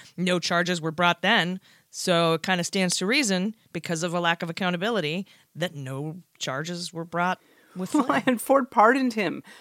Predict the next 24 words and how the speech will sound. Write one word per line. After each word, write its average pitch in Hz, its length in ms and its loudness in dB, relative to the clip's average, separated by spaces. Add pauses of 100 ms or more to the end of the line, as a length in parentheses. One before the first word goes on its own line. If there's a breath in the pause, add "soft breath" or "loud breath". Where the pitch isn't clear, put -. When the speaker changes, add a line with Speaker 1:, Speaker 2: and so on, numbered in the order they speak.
(120 loud breath)
Speaker 2:
for 202 120 0
Watergate, 208 680 2 (360 soft breath)
so 196 180 -2
he 202 100 0
wouldn't 226 180 -2
face 220 220 -2
accountability 208 680 -2
after 196 220 -4
he 185 80 -8
left 190 240 -4
office 208 300 -2
for 208 120 -6
that 196 220 -2
either. 165 300 -4 (560 loud breath)
And 170 180 -4
so 208 100 -4
Mary 247 220 2
says 214 280 -2
here, 139 260 -6
and 147 160 -10
this 165 120 -6
is 175 120 -8
another 156 280 -6
quote, 156 300 -18